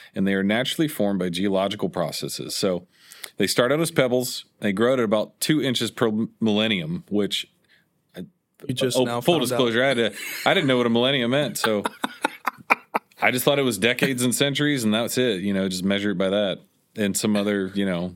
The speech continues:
Speaker 2: <laughs>
Speaker 1: archaic terms that don't really mean anything to me unless I'm, like, in, uh, geology or something. But so two inches per millennium, so two inches every thousand years. That's
Speaker 2: Mm-hmm.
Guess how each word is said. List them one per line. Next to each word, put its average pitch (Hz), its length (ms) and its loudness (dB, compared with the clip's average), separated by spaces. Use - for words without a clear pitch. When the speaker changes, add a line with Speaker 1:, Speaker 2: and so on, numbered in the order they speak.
Speaker 2:
<laughs> 170 100 -2
Speaker 1:
archaic 98 440 -4
terms 101 300 -2
that 87 120 -4
don't 95 180 -2
really 101 160 -2
mean 98 180 0
anything 92 380 -2
to 92 80 -10
me 92 80 -2
unless 90 320 -4
I'm, 87 80 -4
like, 82 280 -6
in, 78 140 -6
uh, - 320 -10
geology 90 580 -4
or 87 100 -4
something. 85 320 -6
But 82 200 -6
so 104 140 -2
two 123 240 0
inches 123 300 -2
per - 260 0
millennium, 101 520 0
so 82 160 -6
two 147 240 -2
inches 120 280 -2
every 95 180 0
thousand 92 340 -2
years. 87 160 -4
That's 143 180 -4
Speaker 2:
Mm-hmm. 131 320 -2